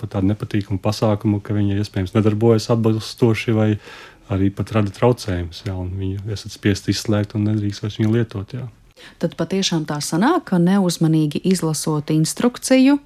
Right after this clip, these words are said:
Speaker 2: es pats arī kā lietotājs varu šo iekārtu sabojāt un radīt radiosakaru traucējumus sev un iespējams vēl kādam.
Speaker 1: Nu jā, tāds tipiskākais piemērs mums ir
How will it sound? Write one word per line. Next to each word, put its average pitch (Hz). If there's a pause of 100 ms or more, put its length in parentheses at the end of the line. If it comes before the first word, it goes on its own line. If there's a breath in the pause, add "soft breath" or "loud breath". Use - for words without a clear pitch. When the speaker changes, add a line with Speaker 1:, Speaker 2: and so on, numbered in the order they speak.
Speaker 2:
es 180
pats -
arī 196
kā 147
lietotājs 156
varu 165 (240)
šo 170
iekārtu 165
sabojāt 202
un 170
radīt 175
radiosakaru 165 (180)
traucējumus 160
sev 226
un 240
iespējams 160
vēl 160
kādam. 139 (200)
Speaker 1:
Nu 117
jā, 139
tāds 92
tipiskākais 95 (100)
piemērs 104
mums 98
ir 90